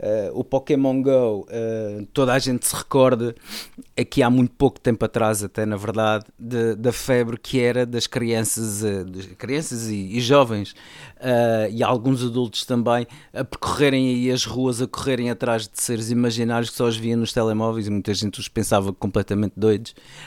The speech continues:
Ah, mas na verdade é que o jogo é extremamente popular, é um jogo que continua aqui a despertar interesse de quem o joga e a captar cada vez mais, eh, jogadores, que não deixa de ser interessante.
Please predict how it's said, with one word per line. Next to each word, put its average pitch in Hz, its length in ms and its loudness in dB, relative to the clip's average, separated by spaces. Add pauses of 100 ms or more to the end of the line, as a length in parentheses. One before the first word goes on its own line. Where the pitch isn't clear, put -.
(160)
Ah, 120 540 2
mas 147 180 0
na 160 120 4
verdade 156 400 4 (380)
é 156 120 -4
que 170 140 0
o 151 60 6
jogo 147 260 2
é 147 40 2
extremamente 147 600 2
popular, 107 600 -2 (520)
é 139 100 -2
um 139 100 2
jogo 135 540 0
que 139 260 0
continua 135 680 2
aqui 123 260 -2
a 117 40 2
despertar 117 760 2 (640)
interesse 139 520 2
de - 60 -20
quem 131 180 0
o 131 60 0
joga 123 400 2
e 131 220 2
a 151 60 4
captar 143 500 -2
cada 139 300 2
vez 127 320 0
mais, 120 600 -2
eh, 113 440 2
jogadores, 120 600 0
que - 180 -12
não 117 120 -4
deixa 110 240 -4
de - 100 -12
ser 107 60 -4
interessante. 101 580 -6